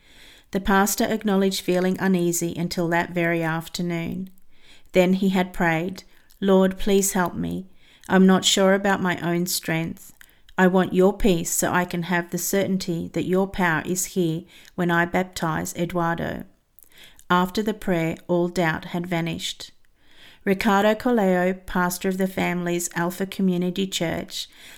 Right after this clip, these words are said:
led Father to the second floor, where seats were reserved for Alpha's three hundred members. Father greeted Dilma Arroyas dos Santos and her son Clifferson,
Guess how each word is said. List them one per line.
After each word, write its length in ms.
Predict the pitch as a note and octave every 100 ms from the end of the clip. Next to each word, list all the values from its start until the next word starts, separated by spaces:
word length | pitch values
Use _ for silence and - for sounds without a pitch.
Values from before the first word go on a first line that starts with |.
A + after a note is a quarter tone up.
| -
led 220 | F#3+ G3
Father 420 | - F#3+ F3 F3 F3+
to 220 | - F#3
the 100 | F3+
second 420 | F3 E3+ F3 F3+
floor, 500 | - F3 E3 E3 F#3 -
where 120 | F#3+
seats 440 | F#3 - F#3+ - -
were 100 | A3
reserved 560 | A3 G3+ F3+ E3 F3
for 140 | G3 -
Alpha's 460 | F3 F3 F3 F3
three 260 | - F3+ F3
hundred 340 | F3+ F3 F#3
members. 720 | F#3 E3+ D#3+ E3 E3 - - - _ - -
Father 380 | - F#3+ G#3 G#3+
greeted 640 | G#3+ G3+ F#3 F3 E3 -
Dilma 440 | G3 G3 G#3 A3+
Arroyas 760 | A3+ A#3 F#3+ F#3 F#3+ F#3 F#3 - - -
dos 180 | F#3+ G3
Santos 540 | F3+ E3 D#3+ D#3+ D#3+
and 220 | - F3 F3+
her 100 | F3
son 340 | - E3 E3+
Clifferson, 720 | - F3 E3+ E3 - E3 E3